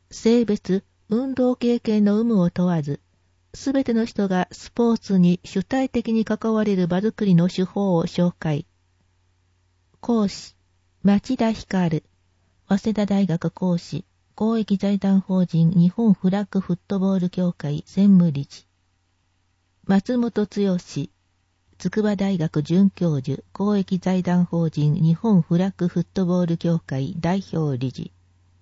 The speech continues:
申し込み、当日直接会場へ。問い合わせ、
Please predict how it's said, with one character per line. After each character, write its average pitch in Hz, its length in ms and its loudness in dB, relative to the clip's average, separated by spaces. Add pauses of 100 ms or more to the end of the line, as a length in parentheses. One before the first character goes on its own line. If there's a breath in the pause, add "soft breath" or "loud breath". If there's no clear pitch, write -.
(840)
申 220 240 0
し - 80 -20
込 190 160 0
み、 175 160 2 (400)
当 233 180 2
日 180 420 -2
直 185 120 -4 (120)
接 - 220 -8
会 196 280 -4
場 156 280 -4
へ。 156 160 -8 (840)
問 226 200 -2
い 208 60 0
合 202 80 0
わ 202 120 -2
せ、 - 280 -4